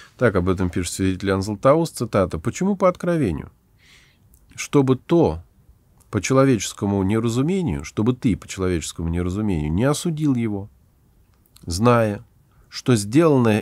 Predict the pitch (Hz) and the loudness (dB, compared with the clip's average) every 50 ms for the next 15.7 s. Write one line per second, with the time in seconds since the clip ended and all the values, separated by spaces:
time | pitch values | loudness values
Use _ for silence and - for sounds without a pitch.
0 | - _ - 180 190 170 131 95 92 117 139 156 143 123 110 117 117 - 143 151 | -2 _ -2 -2 0 0 0 0 2 2 2 4 4 2 2 0 -2 -2 -4 -2
1 | 156 147 143 139 - - - - 131 127 120 110 104 87 73 60 60 60 - _ | -2 0 -2 -2 -4 -6 -8 -6 -4 -4 -4 -2 -2 -2 -2 -4 -6 -10 -14 _
2 | _ _ _ _ _ - 90 95 95 87 92 117 135 143 147 147 147 127 101 92 | _ _ _ _ _ -6 -4 -2 -2 0 0 0 0 2 0 0 -2 0 0 -2
3 | 82 80 82 87 90 - - 101 98 101 - - 139 139 113 78 - - - - | -2 -2 -4 -6 -6 -8 -8 -8 -8 -8 -6 -4 -2 -2 -2 -2 -6 -10 -16 -20
4 | - _ _ _ _ - 110 110 117 101 - - _ _ _ _ _ _ _ _ | -20 _ _ _ _ -4 -2 0 0 0 -2 -8 _ _ _ _ _ _ _ _
5 | _ _ _ _ _ _ - 110 95 - - 107 107 110 120 147 170 180 165 139 | _ _ _ _ _ _ -6 -4 -4 -4 -2 0 2 4 4 4 2 2 0 0
6 | 123 - - - 92 78 67 - - - - _ _ _ _ - 113 113 110 95 | -2 -4 -6 -6 -4 -4 -6 -8 -10 -16 -20 _ _ _ _ -2 0 2 2 2
7 | - - _ - 92 98 95 - - 80 87 113 143 156 135 - - - - - | 0 -2 _ -4 -2 -2 -2 -2 -2 -2 0 0 -2 -2 -4 -6 -8 -12 -12 -12
8 | - - - _ - 101 101 107 - _ _ - 87 82 78 80 85 - - - | -14 -14 -16 _ -8 -8 -6 -8 -10 _ _ -18 -16 -16 -16 -16 -18 -20 -20 -20
9 | - - _ _ _ _ _ _ _ _ _ _ _ _ _ _ _ _ _ _ | -20 -20 _ _ _ _ _ _ _ _ _ _ _ _ _ _ _ _ _ _
10 | _ _ _ _ _ _ _ _ - 107 95 90 92 80 78 82 107 117 - 104 | _ _ _ _ _ _ _ _ -6 -4 -2 0 2 2 2 2 -2 -4 -4 -4
11 | 95 90 90 - - 87 80 - - 85 85 82 85 85 85 - 90 85 78 71 | -4 -4 -6 -8 -10 -12 -10 -6 -4 -2 -2 -2 -4 -4 -2 -2 -2 0 -2 -4
12 | - - - _ _ _ _ - _ _ _ _ _ - 92 85 80 78 78 76 | -8 -12 -18 _ _ _ _ -20 _ _ _ _ _ -10 -6 -4 -4 -2 -2 -2
13 | 78 80 82 80 80 82 82 80 76 78 _ _ _ _ - - - - - - | -2 -4 -4 -6 -4 -4 -4 -4 -4 -6 _ _ _ _ -20 -20 -20 -20 -20 -20
14 | - - - - - - - - _ - - - _ _ _ _ _ - - 98 | -20 -20 -18 -18 -18 -20 -20 -20 _ -20 -20 -20 _ _ _ _ _ -8 -2 0
15 | 90 87 87 - 107 107 113 104 - 110 98 98 92 92 | 0 0 2 2 2 2 2 2 2 4 4 4 4 2